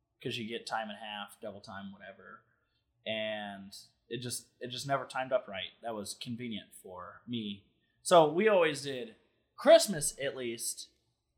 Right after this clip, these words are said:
on a separate weekend from the actual weekend of Christmas. You fucking moron. Um,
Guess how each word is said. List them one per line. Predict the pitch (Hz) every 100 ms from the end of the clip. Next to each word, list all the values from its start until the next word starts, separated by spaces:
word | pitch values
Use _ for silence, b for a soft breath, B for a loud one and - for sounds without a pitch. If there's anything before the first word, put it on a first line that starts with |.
| _ _
on | 135 139 135
a | 120 123 120 110
separate | 107 - 160 - -
weekend | 117 117 113 104 104 - _ -
from | 113 104 101 110
the |
actual | 107 104 - -
weekend | - - -
of | - -
Christmas. | - - - 127
You | 120 -
fucking | 117 - 98
moron. | 98 98 98 220 _ _ _ _ _ - -
Um, | 139 135 131 117 101